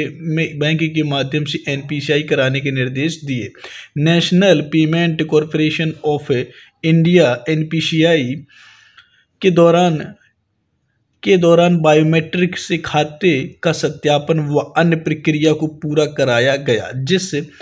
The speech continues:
आधार कार्ड में मोबाइल नंबर लिंक नहीं थे, उन्हें, उनमें मोबाइल नंबर अपडेट कराने के निर्देश जारी किए गए हैं। इस प्रक्रिया के चलते वर्तमान में करीब दो हज़ार लाभार्थियों की पेंशन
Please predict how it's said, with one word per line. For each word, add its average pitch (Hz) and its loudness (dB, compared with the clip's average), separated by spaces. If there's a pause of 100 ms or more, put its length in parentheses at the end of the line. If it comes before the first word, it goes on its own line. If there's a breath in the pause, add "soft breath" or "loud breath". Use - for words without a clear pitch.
(680 loud breath)
आधार 147 2
कार्ड 165 4
में 160 2
मोबाइल 147 2
नंबर 151 2
लिंक 151 0
नहीं 143 0
थे, 165 0
उन्हें, 151 -2
उनमें 151 0 (220 loud breath)
मोबाइल 175 4
नंबर 165 2
अपडेट 147 2
कराने 143 0
के 147 -2
निर्देश 135 -2
जारी 120 -2
किए 127 -6
गए 131 -4
हैं। 175 -2
इस 185 -4 (100)
प्रक्रिया 147 -2
के 143 -4
चलते 151 -2
वर्तमान 143 -2
में 147 -6
करीब 151 -2
दो 165 0
हज़ार 143 0
लाभार्थियों 131 -2
की 147 -8
पेंशन 135 -8